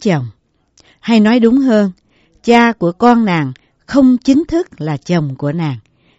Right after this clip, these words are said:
nhưng là chồng của người khác. Con của Aga không được chấp nhận, vì đó không phải là đứa con của lời hứa. Nàng Aga sống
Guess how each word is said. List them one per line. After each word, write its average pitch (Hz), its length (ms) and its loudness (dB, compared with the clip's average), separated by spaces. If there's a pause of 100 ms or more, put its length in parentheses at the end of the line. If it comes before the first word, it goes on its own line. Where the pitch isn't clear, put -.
(120)
nhưng 247 200 4
là 170 120 -2
chồng 147 400 -2
của 151 160 -8
người 151 220 -6
khác. 160 320 -10 (1300)
Con 277 200 2
của 202 120 0
Aga 254 480 0
không 285 280 0
được 170 200 -2
chấp - 220 -4
nhận, 160 300 -2 (600)
vì 175 340 2
đó 226 260 0
không 277 240 -2
phải 170 220 -4
là 170 140 -4
đứa 185 180 -2
con 185 340 -4
của 151 160 -6
lời 143 340 -6
hứa. 156 240 -6 (1900)
Nàng 175 200 -2
Aga 220 420 -2
sống 233 360 0